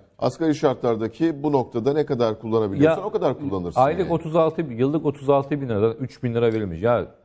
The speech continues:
Speaker 2: şimdi paketler var, yüz lira, iki yüz lira. En çok konuşsan iki yüz lira ödemezsin ya. Yani
Speaker 1: Ama
Speaker 2: şey
Speaker 1: yurt dışıyla konuşursan böyle olur tabii.
Speaker 2: Ya iyi de WhatsApp'ı var,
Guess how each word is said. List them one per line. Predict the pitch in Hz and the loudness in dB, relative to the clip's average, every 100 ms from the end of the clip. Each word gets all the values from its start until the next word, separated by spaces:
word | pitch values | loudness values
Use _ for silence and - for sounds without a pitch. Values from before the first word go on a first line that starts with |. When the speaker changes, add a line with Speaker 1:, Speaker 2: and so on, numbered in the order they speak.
| _ _ - | _ _ -20
Speaker 2:
şimdi | 85 | -10
paketler | - 98 127 120 131 | -8 0 0 2 0
var, | 123 95 | 2 0
yüz | 82 107 101 101 | 0 -6 -2 0
lira, | 92 | 0
iki | 87 - | -2 -2
yüz | 117 92 | -2 0
lira. | 90 | 0
En | 85 110 135 | 0 0 0
çok | 139 123 | 0 -2
konuşsan | 120 110 101 127 | -2 -4 -4 -6
iki | 123 - | -6 -2
yüz | 135 120 | -2 0
lira | |
ödemezsin | 123 131 135 139 - | -2 -2 -4 -6 -6
ya. | 104 85 - _ _ _ _ - | -6 -8 -12 _ _ _ _ -2
Yani | 92 | 0
Speaker 1:
Ama | 117 | 2
Speaker 2:
şey | 127 | 0
Speaker 1:
yurt | 110 117 | 0 -2
dışıyla | 107 101 90 | -6 -4 -4
konuşursan | 90 85 85 - 202 233 | -6 -10 -12 -14 -12 -10
böyle | 269 240 | -10 -8
olur | 139 82 | -8 -8
tabii. | - 92 | -2 2
Speaker 2:
Ya | 107 113 - | 4 2 -2
iyi | 107 123 | -8 -2
de | 127 | 0
WhatsApp'ı | 101 117 - 117 113 113 | 0 0 0 -2 -2 0
var, | 113 110 | 0 0